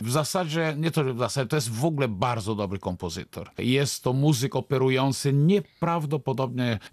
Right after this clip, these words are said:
e, swobodnie, sprawnie, z dużą wiedzą, z ogromną bliskością, e, operujący w ogóle naprawdę harmoniką, melodyką, ale i instrumentacją.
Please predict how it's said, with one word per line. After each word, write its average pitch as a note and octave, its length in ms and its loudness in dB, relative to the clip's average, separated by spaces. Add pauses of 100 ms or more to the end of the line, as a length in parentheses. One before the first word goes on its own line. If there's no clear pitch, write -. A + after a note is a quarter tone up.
e, G#2 280 0
swobodnie, G#2 840 -2
sprawnie, G#2+ 800 -2
z F#2+ 120 -4
dużą A#2+ 320 0
wiedzą, A2+ 680 0 (340)
z - 20 2
ogromną C3+ 420 0
bliskością, A2 1080 -2 (200)
e, A2 80 2
operujący A#2+ 720 0
w G2+ 60 0
ogóle A2 220 2 (300)
naprawdę A2 500 0
harmoniką, A#2 1040 0
melodyką, A2+ 800 0
ale B2+ 400 0
i C#3 180 2
instrumentacją. B2+ 1120 -2